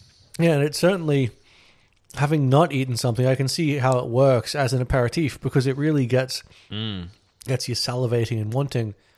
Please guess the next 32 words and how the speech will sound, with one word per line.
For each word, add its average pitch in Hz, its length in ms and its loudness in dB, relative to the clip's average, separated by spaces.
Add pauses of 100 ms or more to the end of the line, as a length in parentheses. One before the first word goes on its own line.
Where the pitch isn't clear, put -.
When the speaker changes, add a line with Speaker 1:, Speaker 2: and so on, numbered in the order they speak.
(240)
Speaker 2:
Yeah. 95 280 -4 (360)
Speaker 1:
to - 180 -12
eat 123 120 -6
something. 107 420 -6 (840)
Speaker 2:
That's 90 200 -16
it. 92 200 -10 (280)
I 131 80 0
think, 123 160 0
Speaker 1:
And 120 120 -10 (200)
Speaker 2:
I 131 60 -4
think - 200 -10
that - 160 -12
ha-, 143 240 -10
would 127 120 -2
have - 180 -6
to - 80 -16
be 101 100 -4
the 92 100 -8
sugar. 139 320 -8 (280)
We 277 220 -6 (100)
should - 240 -10
do 107 100 -2
an 92 100 -4
episode 120 380 -4
on, 98 320 -6 (480)
uh, 92 380 -4
digestives 107 720 -4
and 101 100 -8
aperitifs 101 460 -6
specifically - 840 -6
and 104 140 -8
how 110 320 -2